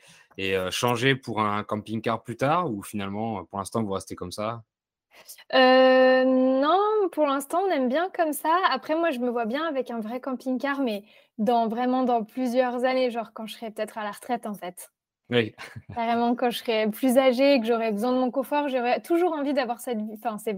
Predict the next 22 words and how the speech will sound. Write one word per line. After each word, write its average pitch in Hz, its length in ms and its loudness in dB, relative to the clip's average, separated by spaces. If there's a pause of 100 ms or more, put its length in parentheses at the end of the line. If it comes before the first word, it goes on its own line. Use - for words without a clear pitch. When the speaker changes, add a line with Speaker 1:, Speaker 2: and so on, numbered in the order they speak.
(120)
Speaker 2:
ces 233 160 -4
voyages 254 500 2
nomades, 233 640 2
on 208 60 -8
va 208 120 -4
dire, 247 160 -6 (680)
mais 233 160 -2
avec 214 220 -2
plus 247 200 -6
de 254 100 0
confort. 262 440 0
Donc, 220 220 -4
le 214 240 -4
vrai 233 360 -2
camping-car, 254 560 -4
à 247 100 -2
ce - 140 -10
moment-là, 220 320 0
c'est 240 160 -12
un 196 100 -4
bon 208 180 -2
compromis. 220 480 -4